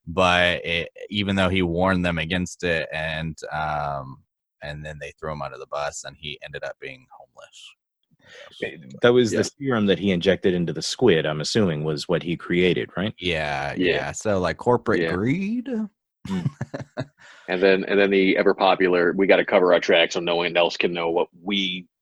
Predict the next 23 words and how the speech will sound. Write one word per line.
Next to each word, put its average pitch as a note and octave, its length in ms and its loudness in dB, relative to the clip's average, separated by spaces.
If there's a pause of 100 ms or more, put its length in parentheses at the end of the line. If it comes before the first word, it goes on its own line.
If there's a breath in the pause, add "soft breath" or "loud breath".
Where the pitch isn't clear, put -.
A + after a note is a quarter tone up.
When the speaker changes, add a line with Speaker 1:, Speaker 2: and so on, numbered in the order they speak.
(120)
Speaker 3:
did," G2+ 460 6
so F#2+ 240 4
that, F2+ 220 4 (100)
uh, F2 380 4
Nus-, F#2+ 520 -6
Nasaka G2 560 0
guy G2+ 220 6
or E2+ 180 2
No-, E2 280 -6 (100)
Naraka E2+ 460 -4
guy, F2 220 2
whichever, E2+ 480 -2
the C2+ 60 -14
Speaker 1:
Yeah. D#2+ 240 -4
Speaker 3:
Pretty G#3 180 6
Boy E2 240 0
guy D#2 200 2
was, D2+ 300 -4 (680 loud breath)
he's A#2 220 4
the A2+ 80 8
one G#2 160 6
who F#2+ 180 0
designed F#2+ 720 2